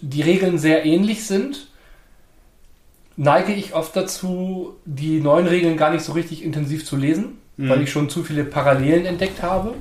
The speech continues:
Speaker 1: und übersehe dann teilweise Regeln, die plötzlich ganz anders sind.
Speaker 2: Was ich mir wünschen würde für, ähm, Umstellungen,
Speaker 1: Mhm.
Speaker 2: wenn du,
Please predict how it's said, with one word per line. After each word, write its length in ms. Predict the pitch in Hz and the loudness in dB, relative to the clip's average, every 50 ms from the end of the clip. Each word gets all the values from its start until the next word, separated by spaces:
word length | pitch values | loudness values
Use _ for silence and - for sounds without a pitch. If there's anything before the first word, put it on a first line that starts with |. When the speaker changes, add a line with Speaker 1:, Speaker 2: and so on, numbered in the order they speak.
| - - - - - - - | -12 -14 -16 -18 -18 -12 -6
Speaker 1:
und 180 | - 156 151 - | -4 -4 -2 -2
übersehe 580 | 143 135 147 135 123 123 139 156 175 196 202 196 | 0 2 2 2 4 2 2 4 6 6 6 6
dann 180 | 196 190 190 | 6 4 2
teilweise 800 | 190 - 156 160 175 175 160 170 165 160 160 160 165 170 170 - - 127 | 2 2 4 4 4 6 6 4 4 4 4 2 2 2 2 0 -2 2
Regeln, 320 | 143 160 165 180 175 165 139 | 4 4 4 4 2 2 0
die 120 | 147 151 151 | -2 -4 -4
plötzlich 560 | - - 151 156 - - 170 156 - - - | -2 -2 -2 -2 -2 -2 -4 -4 -4 -2 0
ganz 460 | 151 139 143 147 147 143 - - - | 2 2 2 2 0 -2 -4 -6 -4
anders 480 | - 156 170 160 139 117 113 117 - - | -2 0 2 4 4 4 4 2 -4 -6
sind. 280 | 110 101 95 92 - - - - - - - - - - | -6 -6 -6 -6 -10 -14 -18 -20 -20 -20 -20 -20 -14 -10
Speaker 2:
Was 300 | - 107 - - - - _ _ - | -10 -8 -8 -10 -14 -18 _ _ -6
ich 300 | 165 185 185 - - - | -4 -4 -4 -4 -6 -4
mir 260 | 196 180 160 131 117 | -4 -2 -2 -2 -2
wünschen 540 | 127 143 160 156 - - - 123 110 101 98 | 0 0 0 -2 -4 -6 -6 -6 -6 -6 -6
würde 480 | 104 107 113 113 117 143 180 202 214 214 - - - _ _ _ - - - - - | -6 -4 -4 -2 -2 -2 -4 -4 -6 -8 -10 -14 -20 _ _ _ -20 -20 -20 -20 -20
für, 800 | - - - - 123 123 123 123 123 120 120 120 120 120 117 - | -20 -14 -10 -6 -2 -2 0 2 2 2 2 0 0 -2 -6 -8
ähm, 440 | 123 117 117 117 117 113 117 117 117 - | -6 -6 -4 -4 -4 -4 -6 -8 -10 -6
Umstellungen, 920 | - 160 190 185 - - - 123 113 110 110 117 139 175 214 240 240 - - _ _ _ | -4 -4 -2 -2 -4 -6 -6 -6 -4 -4 -4 -4 -4 -6 -6 -8 -8 -12 -18 _ _ _
Speaker 1:
Mhm. 360 | - 151 160 160 151 160 185 180 - - - - _ _ - - _ _ - _ _ - | -4 -2 0 0 0 -2 -4 -6 -10 -18 -20 -20 _ _ -20 -20 _ _ -20 _ _ -10
Speaker 2:
wenn 260 | 120 120 127 143 147 | -6 -2 0 0 2
du, 380 | 147 147 147 147 147 147 147 | 2 2 2 2 2 2 2